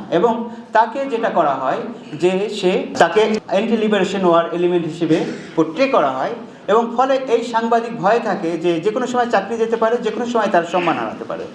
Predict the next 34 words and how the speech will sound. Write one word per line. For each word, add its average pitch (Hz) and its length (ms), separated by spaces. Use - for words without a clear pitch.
তো 202 80
ফলে 262 300
তাকে 240 360
কমপ্লাই 262 440
করতে 156 260
হয় 139 240
মালিকের 208 480
সাথে 170 220
এবং 160 400
সরকারের 143 460
সাথে। - 160
এবং 269 180
খুব 285 120
ইন্টারেস্টিং 262 400
যে 233 100
মিডিয়ার 208 420
মালিক 226 380
এবং 175 220
গোয়েন্দা 240 280
সংস্থার 233 400
মধ্যে 165 240
একটা 196 500
খুব 240 200
গভীর 220 400
নেক্সাস 143 380
গড়ে 117 120
উঠেছিল, 104 320
মিডিয়ার 165 380
মালিক, 147 260
সম্পাদক 156 520
এবং 143 160
গোয়েন্দা 120 240
সংস্থার 110 380
মধ্যে। 107 280